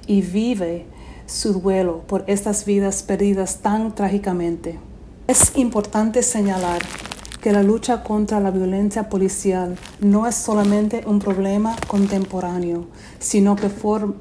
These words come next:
formaba parte del movimiento de los derechos civiles de su comienzo mismo. Por ejemplo, la obra del mil novecientos setenta y cinco de Amado Peña, Aquellos que han muerto,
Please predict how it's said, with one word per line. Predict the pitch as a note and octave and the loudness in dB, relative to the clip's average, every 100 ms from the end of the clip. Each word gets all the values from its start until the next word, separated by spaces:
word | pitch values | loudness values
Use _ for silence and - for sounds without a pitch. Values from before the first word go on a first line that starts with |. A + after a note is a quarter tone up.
| - | -10
formaba | - F#3 G3 A3 A#3 F3 F3 - - - | -6 0 2 4 2 -2 -4 -10 -4 2
parte | G#3+ A3 | 4 4
del | G3 F#3+ | 2 2
movimiento | F#3 F#3 F#3 F#3+ G#3 G#3+ G3 | 0 0 0 2 0 2 0
de | |
los | F#3 F3+ | 0 -2
derechos | G3+ F#3 G3 G#3+ | -4 -4 -4 -6
civiles | - G3+ G3 G3+ G#3 G3+ - - - - | -2 -2 0 0 0 -4 -8 -12 -18 -6
de | G3+ | -4
su | G3 G3+ | -2 -2
comienzo | G3 F#3 F#3+ G3+ G3+ | 0 0 2 2 2
mismo. | G#3 F3+ F3 - E3+ - - - - - - - | 0 0 -4 -6 -10 -12 -16 -20 -20 -18 -18 -4
Por | - G#3 | 2 4
ejemplo, | - A3 A3+ G3+ E3+ E3 - - - | 4 2 2 2 0 -2 -12 -20 -4
la | G3+ G3+ G3 | 6 10 10
obra | G#3+ B3 A#3+ | 10 10 8
del | G3 G3 F#3+ | 8 4 6
mil | G3 G#3 | 6 6
novecientos | A3+ A#3 A3 G#3 G3+ G#3+ | 6 2 2 2 0 0
setenta | G3 F#3+ F3+ F3 | 0 0 -2 -2
y | |
cinco | - G#3 G#3 G3+ D#3+ | 0 2 2 2 -4
de | E3 | -2
Amado | F3 F#3 F#3 - | 2 4 4 4
Peña, | G3 G3 E3 E3+ - - - | 4 6 4 0 -8 -18 -4
Aquellos | G3 G3 G3+ G3+ G3 | -2 2 2 2 2
que | - | 0
han | F3+ E3+ | 0 0
muerto, | F#3+ G3+ - E3+ - | 0 0 -2 -8 -10